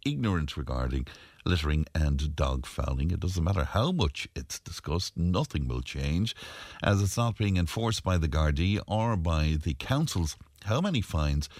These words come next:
were given out in the last three years in Tipperary? You could count it on one hand. Should be on-the-spot fines or taken from social welfare, uh, directly. Well, you see, that's pointing the, the, the, the finger at social welfare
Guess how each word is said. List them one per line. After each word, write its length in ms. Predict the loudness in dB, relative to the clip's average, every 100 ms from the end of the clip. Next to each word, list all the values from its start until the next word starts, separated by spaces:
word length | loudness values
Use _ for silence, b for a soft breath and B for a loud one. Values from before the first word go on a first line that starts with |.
| B -4
were 80 | -2
given 260 | 0 2
out 200 | 2 0
in 140 | 0 0
the 80 |
last 300 | 2 2 0
three 160 | -2 0
years 320 | 2 0 -2
in 120 | -4
Tipperary? 540 | -4 -2 0 2 2 0 B B -6
You 80 | -4
could 160 | -2
count 240 | 0 0 0
it 140 | 0
on 160 | 2 2
one 180 | 2
hand. 460 | 0 0 2 2 0 B B B
Should 220 | -6 0 0
be 120 | 0
on-the-spot 580 | 0 0 0 0 0 0
fines 600 | 0 2 2 2 2 -2 -6
or 640 | -2 0 2 2 2 0 -4 -10 -4
taken 340 | -2 0 -2
from 420 | 0 2 2 2 -2
social 420 | -2 -2 0 0
welfare, 540 | 2 0 0 0 0 B B B _ -4
uh, 120 | -2 -2
directly. 640 | 0 0 2 0 0 -2 -2 B B B B -12
Well, 80 | -8
you 60 |
see, 160 | -8 -6
that's 180 | -6 -6
pointing 460 | -4 -2 0 0
the, 260 | 2 2 2 -2 -12 _ -20 -8
the, 120 | -4 -4
the, 360 | -4 -4 -4 -4
the 100 | -2
finger 280 | 0 2 2
at 100 | 0 -4 -10
social 380 | -4 -2 -2 0
welfare 440 | 0 0 0 0